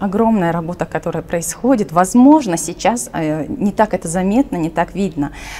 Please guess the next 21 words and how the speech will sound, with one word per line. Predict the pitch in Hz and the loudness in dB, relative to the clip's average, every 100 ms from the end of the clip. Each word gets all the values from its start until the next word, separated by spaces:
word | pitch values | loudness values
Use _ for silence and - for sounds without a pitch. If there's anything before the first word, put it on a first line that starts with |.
| - | -12
А, | - 160 160 | -6 -2 0
я | 185 | 0
думаю, | 214 208 185 185 | 0 0 -4 -4
что | 185 | -6
это | 190 | -6
всё | 202 - 226 | -4 0 2
отчасти | 185 - 208 - 180 151 | 0 0 -2 -2 -2 -2
нашей | 180 170 - 160 | -2 -2 -2 -4
такой | 165 175 - 175 | -4 -8 -4 -4
вот | 170 | -4
специализации, | - - 202 185 175 233 254 - 165 165 - - | -6 -4 -2 -2 0 0 0 -2 -6 -8 -14 -8
и | - | -2
это | 175 156 | 0 0
всё | - 170 | 0 -2
делается | 180 170 156 147 | 0 0 0 -2
тихо, | 147 - 285 330 311 294 - | -2 2 2 2 -2 -4 -2
привычным | 196 208 254 - 185 190 | 2 4 4 4 0 2
образом. | 277 277 240 226 226 214 - - - | 4 4 2 -2 -6 -8 -14 -20 -12
И, | 170 180 165 147 78 - - | -6 -4 -4 -4 -6 -12 -12
м, | - - 76 76 - - - - - - | -16 -16 -16 -18 -20 -20 -20 -20 -16 -8
когда, | 190 185 220 190 | -4 0 2 2